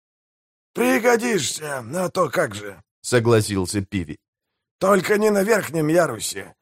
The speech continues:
Speaker 1: Помощники мне в машинном отделении нужны. Извиняй, Эстер».
Speaker 2: Он отвернулся, махнув рукой рогатой женщине.
Speaker 1: «Заковать их в цепи, Мэкс,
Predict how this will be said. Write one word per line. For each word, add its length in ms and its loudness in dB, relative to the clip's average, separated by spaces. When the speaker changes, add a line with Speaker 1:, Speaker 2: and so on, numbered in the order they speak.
Speaker 1:
Помощники 600 2
мне 220 2
в 60 -4
машинном 520 0
отделении 560 0
нужны. 480 -10
Извиняй, 720 2
Эстер». 360 -8
Speaker 2:
Он 240 6
отвернулся, 800 2
махнув 460 2
рукой 340 4
рогатой 460 2
женщине. 560 -6
Speaker 1:
«Заковать 640 4
их 180 2
в 40 -18
цепи, 420 4
Мэкс, 520 0